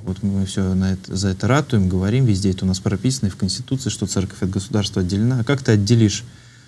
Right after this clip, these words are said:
м, э, крещённого политика, да, который носит на себе крест, который является членом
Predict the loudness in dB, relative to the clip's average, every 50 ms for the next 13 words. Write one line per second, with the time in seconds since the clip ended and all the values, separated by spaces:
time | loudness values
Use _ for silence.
0 | _ _ -4 2 4 6 6 6 6 6 6 4 4 2 2 0 -2 -4 -6 -10
1 | -10 -6 2 2 4 4 4 2 4 6 6 6 6 6 4 4 2 0 -2 -4
2 | -8 -16 -20 -20 _ _ _ _ _ _ _ _ _ -10 -2 2 4 6 6 6
3 | 6 2 2 2 2 -2 -2 -2 -4 -2 0 0 2 2 2 0 -2 -6 -6 -6
4 | -4 -2 0 2 4 4 4 4 2 0 -2 -4 -4 0 0 0 0 2 2 2
5 | 2 2 2 0 0 0 2 4 2 4 4 4 2 2 0 -2 -4 -8 -6 -6
6 | -2 0 2 2 2 0 -2